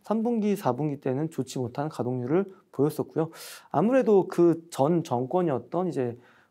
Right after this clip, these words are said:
트럼프 정권에서는 사실 크게 신재생 쪽에 대한 어떤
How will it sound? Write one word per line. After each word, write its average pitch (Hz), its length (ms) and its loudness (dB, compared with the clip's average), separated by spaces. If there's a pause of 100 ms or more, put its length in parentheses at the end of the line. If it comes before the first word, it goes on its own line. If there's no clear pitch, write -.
트럼프 285 300 2
정권에서는 143 600 0
사실 208 460 -6
크게 165 420 0
신재생 240 480 -4
쪽에 165 220 -2
대한 139 320 -2 (320)
어떤 - 260 -6